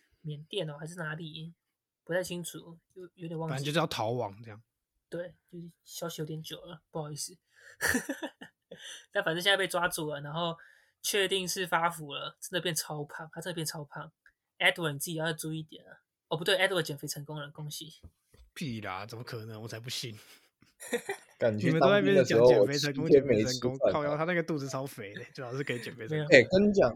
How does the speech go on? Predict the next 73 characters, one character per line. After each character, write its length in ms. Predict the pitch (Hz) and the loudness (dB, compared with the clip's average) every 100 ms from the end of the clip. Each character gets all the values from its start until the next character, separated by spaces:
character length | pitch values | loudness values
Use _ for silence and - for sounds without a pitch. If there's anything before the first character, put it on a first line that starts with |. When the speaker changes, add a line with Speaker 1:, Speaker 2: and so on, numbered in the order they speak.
| - | 4
Speaker 3:
干， 300 | 185 120 117 | 4 4 -2
没 140 | - 139 | 4 8
有， 340 | 170 98 92 - | 10 10 6 6
哎， 80 | |
我 280 | 135 104 98 _ - | 6 6 4 _ -8
那 140 | - 175 | 2 6
个 100 | 147 | 6
时 0 | |
候 60 | |
Speaker 2:
你 20 | 127 | 8
现 0 | |
在 60 | |
几 60 | 123 | 10
公 220 | 117 110 | 10 8
斤？ 140 | 113 | 4
Speaker 3:
七 260 | 117 - 127 | -4 -2 -2
天 200 | 120 123 | 2 2
没 200 | 123 98 | 4 -2
吃 240 | 90 - | -2 -6
饭， 320 | 101 101 80 95 _ _ | 0 0 0 -8 _ _
瘦 260 | - - 123 | -2 4 4
出 200 | - 117 | 2 -4
腹 220 | 113 117 | -2 -4
肌 220 | 101 92 | -4 -6
来。 300 | 87 73 - - _ _ _ | -6 -6 -10 -14 _ _ _
Speaker 1:
你 100 | 160 | -2
现 120 | 180 | 0
在 60 | 147 | 0
几 80 | |
公 100 | 147 | -4
斤？ 80 | 143 | -6
Speaker 2:
屁 60 | 95 | -8
啦， 60 | |
腹 260 | - 170 139 | -10 -10 -10
肌， 300 | 120 - 123 | -10 -12 -12
你 80 | 127 | -10
不 100 | 120 | -6
要 60 | |
再 80 | 143 | -4
骗 260 | 156 165 131 | -2 -2 -2
人 180 | 113 107 | -6 -12
了， 120 | 113 | -14
干 180 | 123 139 | -12 -10
你 80 | 131 | -8
娘！ 200 | 135 120 | -8 -6
Speaker 1:
你 40 | |
现 140 | 123 185 | 2 6
在 100 | 165 | 6
几 60 | |
公 100 | 117 | 6
斤？ 20 | |
Speaker 3:
干， 20 | 117 | 0
你 40 | |
自 220 | 113 202 | 0 -2
己 140 | 175 143 | -2 -2
去。 160 | - 185 _ | -4 -8 _
Speaker 2:
哎， 100 | - | -6
你 180 | 135 151 | -2 -2
没 180 | 165 175 | 0 0
吃 220 | - 208 | 0 2
饭， 240 | 208 151 | 4 2
然 100 | 127 | 2
后 40 | 147 | 0
没 140 | 139 | 0
做 200 | 143 156 | 2 0
运 160 | 151 139 | 0 -2
动， 180 | 143 | -4
然 80 | 117 | -2
后 60 | 127 | -4
你 80 | 135 | -2
有 140 | 123 | -4
腹 180 | - 123 | -6 -8
肌。 260 | 110 104 | -10 -14